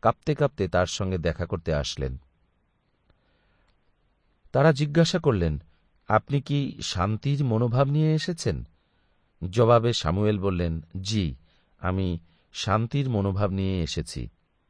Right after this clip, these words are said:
মাবুদের উদ্দেশ্যে আমি একটা পশু কোরবানি দিতে এসেছি। তোমরা নিজেদের পাকসাফ করে আমার সঙ্গে এই কোরবানিতে যোগ দাও।"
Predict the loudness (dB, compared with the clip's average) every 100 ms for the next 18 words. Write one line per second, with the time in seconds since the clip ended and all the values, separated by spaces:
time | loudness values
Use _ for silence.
0 | _ _ _ _ _ _ _ _ _ _
1 | _ _ _ _ _ 0 2 4 4 2
2 | 2 2 0 0 -4 -4 -4 0 0 2
3 | 0 0 -2 -2 0 0 2 0 0 -2
4 | -2 -2 -2 -4 -6 -12 -14 _ _ _
5 | _ _ _ _ _ _ _ _ _ _
6 | _ _ _ _ 2 6 6 6 4 2
7 | 4 4 2 2 2 2 0 0 0 0
8 | 0 -2 -2 -2 0 -2 -4 -2 -4 -4
9 | -4 -2 -2 0 -2 -2 -4 -4 -4 -4
10 | -4 -6